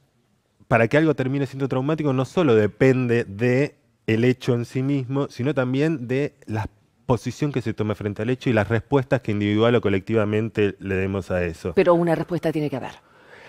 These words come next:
Speaker 1: Ti-, y tiene que haber una respuesta, porque además, si no la hay, eso termina siendo traumático. No sé, te-, acabamos de pasar una noticia como lo de Lucía Pérez,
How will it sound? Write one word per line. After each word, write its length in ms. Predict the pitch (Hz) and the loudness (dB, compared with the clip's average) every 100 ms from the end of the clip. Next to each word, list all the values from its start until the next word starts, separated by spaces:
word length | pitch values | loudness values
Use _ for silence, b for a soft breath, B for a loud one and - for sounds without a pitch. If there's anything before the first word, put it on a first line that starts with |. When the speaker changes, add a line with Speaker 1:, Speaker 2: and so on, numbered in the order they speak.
| B | B
Speaker 1:
Ti-, 220 | - 185 - | 6 6 6
y 80 | 117 | 6
tiene 160 | 180 | 8
que 60 | 185 | 8
haber 120 | 175 | 8
una 140 | 170 | 8
respuesta, 580 | 156 - 190 165 170 165 - | 4 6 6 6 6 4 4
porque 220 | 123 - | 2 6
además, 380 | 117 123 151 - - | 4 6 2 -2 -12
si 260 | - 117 | -4 0
no 180 | 123 147 | 2 4
la 280 | 143 143 135 | 4 4 4
hay, 180 | 135 131 _ - | 2 -2 _ -2
eso 420 | 135 - 135 - _ _ | -2 0 0 -2 _ _
termina 300 | 113 117 117 | 0 2 0
siendo 160 | 117 110 | 0 2
traumático. 560 | 117 131 135 104 87 - _ | 2 2 2 0 0 -8 _
No 100 | 92 | -12
sé, 160 | 82 76 | -10 -12
te-, 260 | - 101 82 - - | -6 -6 -6 -12 -12
acabamos 360 | 90 87 98 101 | -6 0 0 2
de 60 | |
pasar 240 | 95 90 101 | 0 -2 0
una 120 | 98 | 0
noticia 560 | 92 101 - 92 85 80 - | -2 -4 0 0 0 -6 -8
como 180 | 87 | -4
lo 100 | 87 | 0
de 80 | 87 | 0
Lucía 300 | 87 - 98 | -2 -2 -2
Pérez, 520 | 90 98 98 107 107 | 0 0 0 -2 -4